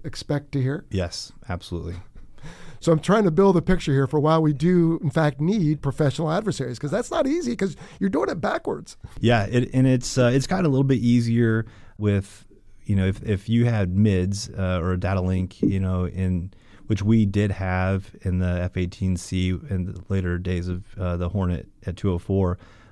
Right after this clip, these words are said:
Speaker 2: that was a really good tool to use, because then you could, on your displays, see where everyone's located. You could dr-, put your cursors over a guy. You could, you could get the bullseye cut from him.
Speaker 1: Mm-hmm.
Speaker 2: So your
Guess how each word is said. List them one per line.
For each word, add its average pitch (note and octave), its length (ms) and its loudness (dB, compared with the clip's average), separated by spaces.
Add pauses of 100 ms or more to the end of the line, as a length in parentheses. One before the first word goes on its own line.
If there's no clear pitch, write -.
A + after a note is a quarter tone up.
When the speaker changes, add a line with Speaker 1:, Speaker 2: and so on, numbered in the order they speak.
Speaker 2:
that G2+ 220 -2
was G2+ 120 2
a F#2+ 60 0
really F#2 240 0
good F#2 180 -2
tool F#2 220 0
to F#2 80 0
use, F2+ 580 0 (400)
because F2+ 360 0
then G#2 160 4
you G2 100 4
could, F2+ 220 -6 (220)
on G2 140 2
your F2 140 2
displays, F2 640 -2
see F#2+ 240 2
where E2 160 0
everyone's E2+ 400 -4
located. E2+ 420 -2
You F2 120 -4
could F2 260 -4
dr-, - 220 -6
put G#2 120 -2
your F2 120 -4
cursors F2+ 420 -4
over E2+ 220 -2
a F2 60 -2
guy. E2+ 240 -2
You E2+ 320 -4
could, F2 160 -8
you F#2 80 -2
could F#2+ 140 -10
get G2 180 0
the F2+ 100 -2
bullseye E2+ 540 -2
cut - 300 -4
from E2+ 180 -4
him. E2+ 240 -2
Speaker 1:
Mm-hmm. A2+ 340 -18
Speaker 2:
So G#2 100 0
your A2 420 4